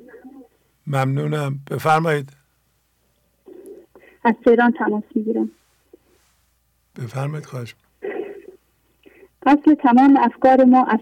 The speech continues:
Speaker 2: فضا می می‌آید و از جانب خداست. خدا در این لحظه با اتفاقات و یا اینکه ایجاد یک سری افکار توسط من ذهنی که مأمور معذور است، ما را مورد امتحان قرار می‌دهد.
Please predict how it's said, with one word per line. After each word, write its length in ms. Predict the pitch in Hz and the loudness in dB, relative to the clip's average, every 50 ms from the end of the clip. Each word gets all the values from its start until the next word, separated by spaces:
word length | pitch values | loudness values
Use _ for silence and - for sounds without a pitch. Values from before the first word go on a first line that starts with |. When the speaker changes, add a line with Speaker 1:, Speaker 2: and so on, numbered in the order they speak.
| - - | -2 -2
Speaker 2:
فضا 760 | 226 214 208 - _ - 247 247 - - - - 226 202 | 0 0 0 -2 _ -6 -6 -4 -6 -8 -4 -2 0 2
می 100 | 202 214 | 2 2
می‌آید 500 | 214 208 208 208 202 196 196 196 190 202 - _ _ _ _ _ _ _ - | 2 0 -2 -2 0 0 0 0 0 -2 -6 _ _ _ _ _ _ _ -4
و 60 | 226 | 0
از 160 | 226 220 220 208 - | 0 2 2 2 2
جانب 340 | 226 214 214 226 226 226 247 | 2 2 4 2 2 2 0
خداست. 540 | 233 - - 208 190 208 190 180 185 - - _ _ _ _ _ _ _ _ _ _ | 0 0 0 0 2 2 0 0 0 -4 -10 _ _ _ _ _ _ _ _ _ _
خدا 300 | - 254 254 240 277 302 | 0 2 4 4 6 4
در 200 | 294 285 262 240 | 4 4 4 4
این 140 | 247 285 294 | 6 6 6
لحظه 420 | 277 269 247 240 233 - 254 277 | 6 4 2 2 2 2 2 4
با 120 | 240 262 226 | 4 2 2
اتفاقات 800 | 196 226 220 - - 240 - - 226 220 220 - 240 254 269 262 - _ _ _ _ _ _ _ _ - 233 | 2 0 -2 0 0 -2 0 2 0 0 2 2 4 4 4 2 0 _ _ _ _ _ _ _ _ -2 0
و 160 | 233 226 226 247 | 2 4 4 4
یا 80 | 269 | 6
اینکه 320 | 269 - 277 277 - 285 262 | 6 6 4 4 4 4 4
ایجاد 440 | 247 233 226 - 262 262 269 254 | 4 2 2 2 4 4 4 4
یک 280 | 247 240 277 302 294 - - | 4 4 4 4 4 2 2
سری 160 | 254 220 214 - | 4 4 4 2
افکار 460 | 208 220 - - - 247 247 254 254 247 - _ _ _ - - - | 0 -2 -2 0 2 4 4 4 2 0 -4 _ _ _ -16 -6 0
توسط 480 | 247 233 233 240 240 - 330 320 - | 2 4 4 4 4 4 2 4 4
من 360 | 285 262 254 240 233 233 220 214 | 4 4 4 4 4 2 2 4
ذهنی 600 | 226 233 233 226 247 247 254 269 269 - - - - - - - - _ _ _ _ _ _ _ _ _ _ _ - _ _ _ - | 4 2 4 4 4 6 6 6 4 4 0 -6 -20 -20 -20 -20 -20 _ _ _ _ _ _ _ _ _ _ _ -20 _ _ _ 0
که 100 | - 240 | 2 4
مأمور 480 | 262 262 254 254 254 285 320 311 277 | 4 6 6 6 6 6 6 6 6
معذور 460 | 247 247 240 233 233 214 226 240 240 | 4 4 4 4 2 4 4 4 4
است، 260 | 254 262 262 262 - 262 | 4 4 2 2 2 2
ما 160 | 262 269 277 | 4 4 4
را 140 | 285 269 262 | 4 4 6
مورد 440 | 254 247 233 233 247 226 247 226 | 4 4 4 4 4 4 4 2
امتحان 360 | 220 226 - - 233 226 226 220 | 2 2 0 0 0 0 0 0
قرار 300 | - 214 196 190 190 185 | 0 0 2 2 2 0
می‌دهد. 460 | 196 190 185 196 185 180 190 190 | 0 -2 -2 -2 -4 -4 -4 -8